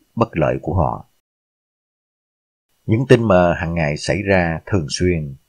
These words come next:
như hiếp dâm, giết người cướp của,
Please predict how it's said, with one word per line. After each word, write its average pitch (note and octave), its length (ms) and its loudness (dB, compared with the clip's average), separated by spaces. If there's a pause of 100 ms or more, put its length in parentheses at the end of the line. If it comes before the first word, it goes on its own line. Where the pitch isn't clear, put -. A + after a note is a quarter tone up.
(320)
như F2 460 -2
hiếp B2+ 180 0
dâm, D#2+ 260 0 (760)
giết B2 220 -4
người F2+ 220 2 (100)
cướp - 180 4
của, D2+ 360 -4